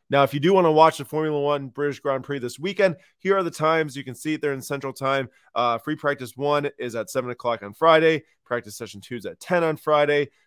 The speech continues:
Saturday, practice three is at six A M on, uh, yeah, six A M on Saturday. Qualifying's at nine A M. That's the one you wanna watch if you're gonna watch any of those practice sessions. You know, qualifying's the one to watch, nine A M on Saturday. And then the race is at nine A M on Sunday. So the same time for Saturday and Sunday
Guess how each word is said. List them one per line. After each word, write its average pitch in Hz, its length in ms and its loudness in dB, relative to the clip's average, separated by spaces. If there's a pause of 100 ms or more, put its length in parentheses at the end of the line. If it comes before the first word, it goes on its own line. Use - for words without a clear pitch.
Saturday, 185 500 6
practice 143 560 -4
three 170 240 0
is 135 80 0
at 110 140 -4
six 202 220 -2
A 170 80 2
M 156 120 2
on, 147 140 -2 (200)
uh, 113 380 -2 (160)
yeah, 160 140 0
six - 240 -12
A 156 40 -2
M 139 80 -2
on 120 80 -10
Saturday. 135 480 0 (260)
Qualifying's 147 520 2
at 117 100 -4
nine 120 240 -4
A 120 140 -4
M. 113 120 -6
That's 113 220 -6
the 120 80 -10
one 120 140 -8
you 120 100 -6
wanna 117 160 -4
watch 110 400 -4 (240)
if 104 100 -10
you're 110 100 -10
gonna 113 120 -4
watch 117 220 -6
any 117 180 -6
of 110 80 -6
those 104 300 -6 (140)
practice 107 360 -6
sessions. 104 400 -8
You 107 60 -10
know, 95 100 -10
qualifying's 113 480 -2
the 110 80 -10
one 135 140 -4
to 156 80 2
watch, 131 320 0 (300)
nine 120 200 -2
A 120 80 -2
M 113 80 -4
on 110 180 -4
Saturday. 139 500 2 (260)
And 131 120 -4
then 143 120 0
the 143 100 -2
race 123 300 -2
is 120 100 -8
at 117 160 -2
nine 113 240 -4
A 113 100 -4
M 113 200 -6
on 110 240 -4
Sunday. 101 340 -6
So 104 160 -8
the 107 60 -6
same 127 240 -6
time 123 180 -4
for 110 100 -8
Saturday 110 340 0
and 104 100 -8
Sunday 107 400 -4